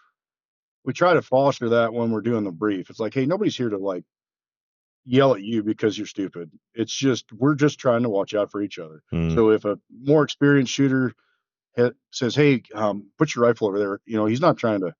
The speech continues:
Speaker 1: get you in trouble or anything else. He's just trying to make sure everybody's on the same page and that,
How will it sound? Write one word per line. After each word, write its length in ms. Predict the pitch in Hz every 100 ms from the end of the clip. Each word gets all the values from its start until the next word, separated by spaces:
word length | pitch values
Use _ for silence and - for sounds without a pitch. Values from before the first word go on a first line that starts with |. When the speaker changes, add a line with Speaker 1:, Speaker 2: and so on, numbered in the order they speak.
| _ _ _ -
Speaker 1:
get 180 | 117 -
you 60 |
in 100 | 101
trouble 280 | 80 107 120
or 80 | 98
anything 260 | 101 92 95
else. 200 | 131 98
He's 100 | 92
just 160 | -
trying 160 | 113 107
to 60 |
make 160 | 101 104
sure 200 | - 110
everybody's 360 | 110 110 107 113
on 100 | 107
the 60 |
same 280 | - 110 107
page 360 | 107 113 113 107
and 140 | 104
that, 100 | 98